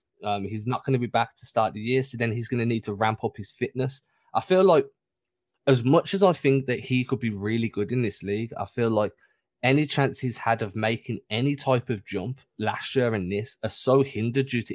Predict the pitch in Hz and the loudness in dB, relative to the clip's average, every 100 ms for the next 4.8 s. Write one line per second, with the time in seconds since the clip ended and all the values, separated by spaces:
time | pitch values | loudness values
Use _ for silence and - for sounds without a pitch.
0 | 101 104 104 120 131 135 _ _ _ 113 | -6 -6 -4 0 -2 -4 _ _ _ -4
1 | 110 117 120 117 - - _ _ _ _ | 0 2 0 -4 -10 -18 _ _ _ _
2 | 120 135 139 - 117 120 - 110 - - | 2 2 2 2 2 2 -2 -8 -8 -2
3 | 117 - _ _ _ _ _ 123 127 131 | -2 -2 _ _ _ _ _ -4 -4 -2
4 | 123 113 107 107 101 - 127 113 | -2 0 -2 -6 -8 -6 -4 -4